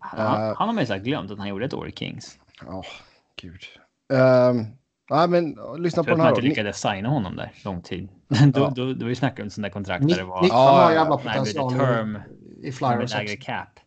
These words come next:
Speaker 2: Mm.
Speaker 3: Rick McLeish, Mikael Renberg,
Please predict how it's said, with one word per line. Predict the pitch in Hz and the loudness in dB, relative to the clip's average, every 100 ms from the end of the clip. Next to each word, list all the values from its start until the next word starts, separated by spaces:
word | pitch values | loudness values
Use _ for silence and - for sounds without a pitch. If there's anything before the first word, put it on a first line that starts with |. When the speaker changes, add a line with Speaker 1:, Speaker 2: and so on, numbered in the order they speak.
| _ _ _ _ _ _ _ _ _ | _ _ _ _ _ _ _ _ _
Speaker 2:
Mm. | 98 85 95 _ - | -16 -16 -18 _ 0
Speaker 3:
Rick | 147 160 | 2 2
McLeish, | 156 143 160 151 143 131 - - - - _ _ _ _ _ _ - - | -2 -2 0 2 2 -2 -6 -10 -14 -20 _ _ _ _ _ _ -20 -12
Mikael | 139 131 139 135 | -8 -6 -4 -2
Renberg, | 139 139 131 127 127 127 | 0 0 2 4 6 4